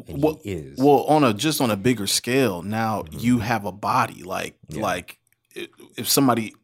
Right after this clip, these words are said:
Speaker 2: if somebody, there's a, you know, if somebody figures out there's a crime scene,
Speaker 1: Mm-hmm.
Speaker 2: y-, you're implicated.
Speaker 1: Yeah.
Speaker 2: You know what I'm saying? So it's like, it's bigger than morality. Now he's, like, legally,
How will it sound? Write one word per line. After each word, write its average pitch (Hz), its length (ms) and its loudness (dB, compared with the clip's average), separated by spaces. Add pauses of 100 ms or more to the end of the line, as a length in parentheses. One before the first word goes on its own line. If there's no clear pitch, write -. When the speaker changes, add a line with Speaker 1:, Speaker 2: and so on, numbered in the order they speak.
(180)
Speaker 2:
if 117 120 -6
somebody, 139 600 2 (560)
there's 151 200 2
a, 123 160 0
you 175 120 -2
know, 147 140 6
if - 60 0
somebody 147 360 4
figures 139 480 2
out 131 160 4
there's 120 180 -2
a 98 60 -6
crime 151 400 4
scene, 101 400 -2 (260)
Speaker 1:
Mm-hmm. 78 220 -12
Speaker 2:
y-, 71 40 -14 (300)
you're 117 560 0
implicated. 120 720 -2 (240)
Speaker 1:
Yeah. 87 120 -8
Speaker 2:
You 123 60 4
know 131 80 6
what 123 80 4
I'm 117 80 2
saying? 127 260 4
So 117 160 2
it's 135 160 0
like, 113 180 2
it's 117 200 -2
bigger 135 300 2
than 113 140 2
morality. 110 560 2
Now 123 280 0
he's, 120 260 0
like, 98 260 -10
legally, 113 640 -2